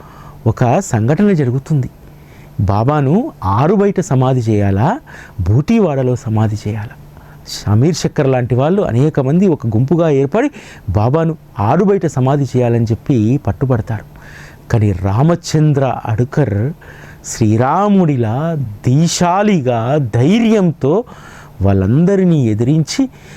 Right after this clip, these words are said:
"బాబా నాతో చెప్పారు, బాబా చెప్పినటువంటి చివరి మాట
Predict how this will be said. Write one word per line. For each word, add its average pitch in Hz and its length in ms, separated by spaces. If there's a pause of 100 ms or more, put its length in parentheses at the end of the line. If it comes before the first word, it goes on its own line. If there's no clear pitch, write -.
(180)
"బాబా 117 440
నాతో 156 320
చెప్పారు, 127 720 (300)
బాబా 104 300
చెప్పినటువంటి 127 680
చివరి 120 400
మాట 107 280